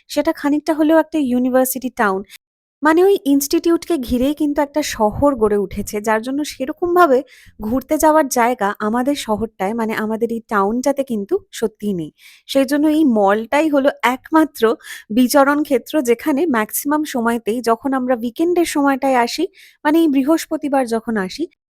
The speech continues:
তখন কিন্তু ভালো রকমের ভিড় প্রতিটা দোকানেই দেখতে পাওয়া যায়। আর এই যে মিনি গুড দোকানটা দেখালাম, এটা খানিকটা ওই মিনিসোরি মতন,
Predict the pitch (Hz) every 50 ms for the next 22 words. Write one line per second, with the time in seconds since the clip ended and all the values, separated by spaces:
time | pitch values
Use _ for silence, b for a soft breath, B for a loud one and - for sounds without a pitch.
0 | _ _ _ _ _ - 269 269 - 311 320 339 320 311 339 254 - - - 226
1 | 226 240 277 294 311 311 320 311 269 247 247 247 - - 269 247 220 226 - _
2 | - 233 220 226 240 - 269 269 220 214 220 220 220 240 285 302 233 196 - -
3 | 196 - 185 180 175 170 - - 156 143 - _ B B B B B B - 254
4 | 247 - 262 277 294 285 - 339 294 269 269 277 302 294 285 320 311 262 - 269
5 | 254 262 254 262 262 262 285 233 214 190 - - - 269 233 226 285 - - -
6 | 254 - 339 339 - 320 311 339 - - 392 370 359 330 262 247 247 262 277 262
7 | 302 294 285 302 285 247 226 214 - 196 226